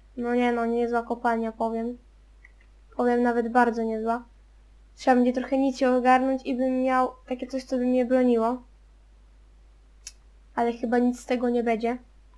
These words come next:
Dobra, zróbmy takie płytki, to będą ładnie wyglądały. Jak to będzie, e, płytka. Coś naciskowego, tak,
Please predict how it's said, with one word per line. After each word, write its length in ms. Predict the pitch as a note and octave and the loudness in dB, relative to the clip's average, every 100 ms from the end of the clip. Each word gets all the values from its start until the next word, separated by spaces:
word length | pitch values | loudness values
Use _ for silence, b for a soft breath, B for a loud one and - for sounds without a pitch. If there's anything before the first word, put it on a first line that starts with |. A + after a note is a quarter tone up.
| - - - - - - - - - - - - - - - - - - - - - | -20 -20 -20 -20 -20 -20 -20 -20 -20 -20 -20 -20 -20 -20 -20 -20 -20 -20 -20 -20 -4
Dobra, 360 | A#3+ A#3 A3 A3+ | 0 2 0 -2
zróbmy 300 | B3+ B3+ A#3+ | -4 -2 -2
takie 280 | A#3+ A#3 A3 | -4 -4 -6
płytki, 600 | - B3+ B3 - B3 A#3+ | -2 -2 -2 -4 -2 -2
to 120 | A#3 | -4
będą 320 | A3+ A3+ A3 A3 | -4 -4 -2 -2
ładnie 320 | A3 G#3+ G#3 | -2 -2 -6
wyglądały. 800 | A3 A3 A3 A#3+ A#3+ B3 A#3+ A#3+ - - - - | -6 -8 -4 0 2 2 0 -4 -12 -20 -20 -18
Jak 220 | - B3 B3 | -8 -8 -6
to 100 | A#3+ | -4
będzie, 400 | A#3+ A#3+ A#3 - | 0 0 -2 -4
e, 380 | A#3 A#3 A3+ A#3 - - - - - - - - | -2 -2 -2 -8 -18 -20 -20 -20 -20 -20 -20 -4
płytka. 1300 | B3+ B3 B3+ B3 B3 B3+ B3+ B3+ B3 B3 - - - - - - - - - - - | 0 4 4 6 6 4 4 2 0 -4 -12 -20 -20 -20 -20 -20 -20 -20 -20 -20 -20
Coś 220 | - C4+ - | -12 -8 -8
naciskowego, 880 | B3+ B3 - - B3+ B3 B3 A#3+ | -6 -8 -8 -2 0 2 0 0
tak, 160 | A#3+ A#3+ | -4 -8